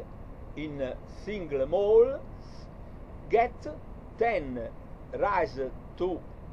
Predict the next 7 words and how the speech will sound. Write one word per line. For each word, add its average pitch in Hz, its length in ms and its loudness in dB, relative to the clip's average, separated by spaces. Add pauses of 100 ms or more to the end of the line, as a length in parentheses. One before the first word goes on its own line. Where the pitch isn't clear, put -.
(840)
twenty-nine 196 920 2 (880)
as 202 240 8
the 262 140 2
single 135 420 0 (260)
volume. 151 600 4 (1080)
This 277 300 -4 (100)
volume, 127 640 6